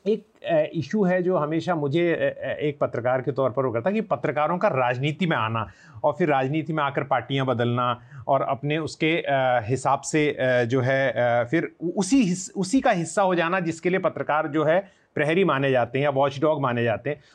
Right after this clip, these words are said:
वो शुरुआत से रहा है, लेकिन वो इतनी कॉमन चीज़ हो गई है कि उसमें किसी एक व्यक्ति को क्यों कहा जाए। लेकिन फिर भी इस बात को अंडरलाइन करना भी यहाँ पर ज़रूरी है कि जब आप पत्रकारिता कर रहे हैं और उसके बाद फिर पार्टी में, पॉलिटिकल पार्टी में आते हैं, उसके बाद फिर पार्टी चेंज करते हैं, तो ये भी एक चीज़ है जो कि कहूँगा कि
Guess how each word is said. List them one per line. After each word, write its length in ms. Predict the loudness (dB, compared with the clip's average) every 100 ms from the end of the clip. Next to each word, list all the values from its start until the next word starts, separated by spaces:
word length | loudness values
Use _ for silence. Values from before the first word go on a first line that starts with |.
| -4
वो 140 | 0 0
शुरुआत 420 | 0 2 2 2
से 60 | 2
रहा 140 | 2
है, 80 | 2
लेकिन 200 | 0 -2
वो 80 | -4
इतनी 200 | -4 0
कॉमन 340 | 0 2 2
चीज़ 200 | 0 2
हो 80 | 2
गई 140 | 4
है 80 | 2
कि 120 | 0
उसमें 220 | -2 -2
किसी 220 | -4 2 2
एक 140 | 2
व्यक्ति 260 | -2 -4 -4
को 100 | -2
क्यों 260 | -2 -2
कहा 240 | 0 -2 0
जाए। 180 | 2
लेकिन 200 | 2 0
फिर 200 | 0 2
भी 100 | 2
इस 160 | 2 2
बात 220 | 0 0
को 80 | 0
अंडरलाइन 420 | 0 2 2 2
करना 240 | 0 0 -2
भी 100 | -2
यहाँ 160 | -2
पर 140 | 0 0
ज़रूरी 380 | 0 0 2
है 200 | 2 0 -4 -20 _ _ -4
कि 60 |
जब 180 | 0 2
आप 160 | 2 0
पत्रकारिता 520 | -2 0 0 2 0
कर 240 | 0 0
रहे 220 | 2 2 2
हैं 240 | -2 0
और 140 | 0
उसके 200 | 0 0
बाद 200 | 0 0 0
फिर 280 | 0 -2 -10 _
पार्टी 340 | -6 -4 -2 0
में, 220 | 0 -2
पॉलिटिकल 420 | 0 -2 0 -2
पार्टी 340 | 0 0 0 -2
में 120 | 0
आते 280 | -2 -2 -2
हैं, 420 | -2 -2 -4 -10 _ -10
उसके 220 | -8 -2
बाद 80 | -2
फिर 100 | 0
पार्टी 320 | 0 0 0
चेंज 380 | -2 0 0 0
करते 320 | 0 0 0
हैं, 260 | 0 0 -2
तो 160 | -2 0
ये 180 | 2
भी 140 | 2 2
एक 200 | 2 0
चीज़ 240 | -2 0
है 80 | 0
जो 160 | 0 -2
कि 160 | -4
कहूँगा 340 | -4 -4 -2 -2
कि 240 | -2 -6